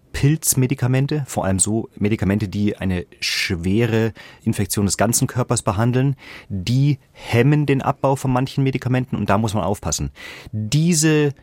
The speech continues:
typischen Wechselwirkungen, die, glaube ich, sind den meisten Ärzten bekannt,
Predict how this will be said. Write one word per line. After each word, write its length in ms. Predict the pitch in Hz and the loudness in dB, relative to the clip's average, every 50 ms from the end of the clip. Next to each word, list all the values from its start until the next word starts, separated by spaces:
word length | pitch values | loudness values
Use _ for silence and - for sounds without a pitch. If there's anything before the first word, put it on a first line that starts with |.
| - - _ _ | -18 -20 _ _
typischen 480 | - - 170 170 - 170 - - 135 120 | 0 0 0 2 2 0 0 2 2 2
Wechselwirkungen, 680 | 120 120 - - 131 120 120 - 127 127 120 120 110 - | 2 2 0 0 0 0 2 2 2 2 0 0 -2 -4
die, 180 | 127 131 131 | -4 -4 -2
glaube 280 | - 117 101 107 104 110 | 0 2 2 2 2 2
ich, 100 | - - | 0 -2
sind 140 | - 107 107 | -2 -2 0
den 100 | 98 92 | 0 0
meisten 380 | 87 87 107 107 - - 123 - | 2 2 2 0 0 -2 -2 -2
Ärzten 400 | - 98 104 - - - 92 76 | 0 -2 -2 -2 -2 -2 -2 -4
bekannt, 520 | - - - - 143 196 226 - - - | -4 -6 -2 0 0 0 0 -2 -8 -12